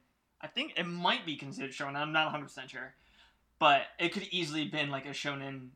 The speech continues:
anime. But a few reasons why I think people stay away is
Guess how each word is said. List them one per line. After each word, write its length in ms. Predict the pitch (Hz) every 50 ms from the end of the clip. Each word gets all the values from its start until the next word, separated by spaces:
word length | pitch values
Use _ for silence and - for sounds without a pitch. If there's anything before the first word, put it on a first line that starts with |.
| _ _ -
anime. 260 | 139 127 123 120 117 120 - - - - - 139 - _ _ _ _ _ _ _ _ _ _ _ _ - - - - - - _ _ _ _ _ _ _ _ _ _ _ _ _ _ _ _ _ _ 151
But 280 | - 156 147 143 139 135 123 - - _ _ _
a 80 | - -
few 220 | - 214 220 208
reasons 340 | 190 190 185 170 170 165 143
why 180 | 143 147 151 156
I 80 | - 147
think 240 | 143 156 147 139 -
people 220 | 147 147 - 135
stay 220 | - - 170 160
away 520 | 160 160 165 180 185 185 180 175 175 175 - - _ _ -
is 460 | 175 156 151 151 151 143 139 135 139